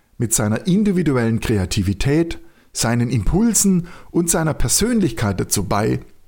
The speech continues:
Herausforderungen zu meistern. Das Potenzial steckt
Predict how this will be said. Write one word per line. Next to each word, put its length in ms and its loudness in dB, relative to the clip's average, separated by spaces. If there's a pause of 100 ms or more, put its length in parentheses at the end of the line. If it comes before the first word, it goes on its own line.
Herausforderungen 1000 0
zu 140 -2
meistern. 580 -4 (580)
Das 140 -6
Potenzial 800 0
steckt 640 -4